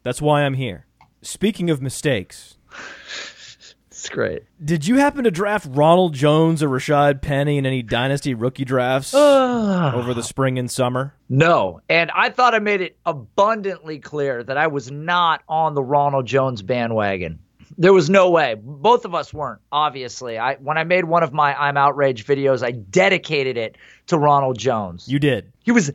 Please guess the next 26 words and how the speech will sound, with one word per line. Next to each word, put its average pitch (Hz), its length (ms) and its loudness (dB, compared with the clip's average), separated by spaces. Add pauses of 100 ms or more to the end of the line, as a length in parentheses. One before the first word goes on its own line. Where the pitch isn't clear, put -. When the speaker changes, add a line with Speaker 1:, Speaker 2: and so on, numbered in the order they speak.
Speaker 2:
that 127 400 -2
bad. 92 360 -8 (120)
Speaker 1:
Awful. 160 400 0
Speaker 2:
And 170 380 0 (180)
it's 202 240 2
not 226 240 2
a 220 60 -2
surprise. 180 880 -2 (160)
Speaker 1:
Are 127 60 -6
you 147 80 2
okay? 143 360 0 (160)
Speaker 2:
Yeah, 104 220 -8
sorry. 85 340 -8
Clearing 143 280 -4
my 123 100 -4
throat. 117 200 0
I 113 60 0
just 117 160 -6
muted 117 220 -4
my 95 120 -2
mic, 87 300 -4
so - 140 -2
we're 120 60 0
gonna 131 140 2
have 127 120 -8
to 151 100 -4